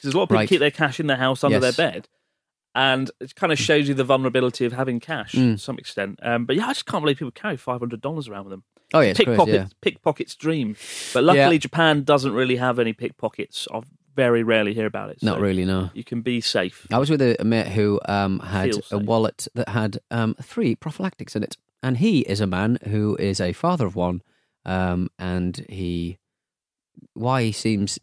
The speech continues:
Speaker 2: sees fit to carry three condoms in his, in his
Speaker 1: <laughs>
Speaker 2: wallet, I do not know. So, yeah.
Speaker 1: Is that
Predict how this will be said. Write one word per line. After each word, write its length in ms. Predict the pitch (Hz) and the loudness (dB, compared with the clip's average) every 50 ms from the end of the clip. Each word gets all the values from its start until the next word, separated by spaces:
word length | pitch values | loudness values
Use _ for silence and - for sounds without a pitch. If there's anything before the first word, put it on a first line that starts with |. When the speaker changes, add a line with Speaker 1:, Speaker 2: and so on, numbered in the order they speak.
| - | -14
Speaker 2:
sees 320 | - - - - 104 - - | -12 -6 -4 -4 -4 -2 -2
fit 180 | - 117 - - | -4 -4 -4 -4
to 100 | - 101 | -6 -4
carry 260 | - - 113 104 98 | 0 0 2 2 0
three 540 | 95 - - 123 113 107 104 101 95 - - _ - | 0 -2 -2 0 2 2 2 2 0 -2 -4 _ -6
condoms 340 | - 117 110 104 87 87 - | -2 0 0 0 0 -2 -2
in 60 | 92 | -4
his, 100 | 90 - - - - | -4 -6 -8 -12 -8
in 80 | - 90 | -6 -4
his 160 | 90 95 90 | -4 -2 0
Speaker 1:
<laughs> 100 | 85 - | 0 0
Speaker 2:
wallet, 180 | 104 95 87 90 | 2 0 0 0
I 80 | 110 107 | 0 2
do 120 | 113 123 | 2 0
not 120 | 113 107 - | 0 0 2
know. 240 | 127 127 95 85 - _ _ _ _ _ _ _ _ _ _ _ _ _ _ _ _ _ - | 0 0 0 -2 -4 _ _ _ _ _ _ _ _ _ _ _ _ _ _ _ _ _ -4
So, 200 | 107 98 98 92 - _ _ - | -2 -2 -2 -4 -8 _ _ -2
yeah. 120 | 127 120 107 - _ _ _ _ _ - - - - 208 214 - | -2 -2 -2 -4 _ _ _ _ _ -20 -16 -6 -2 -2 2 2
Speaker 1:
Is 100 | 208 196 | 4 6
that 160 | 214 202 - | 6 4 4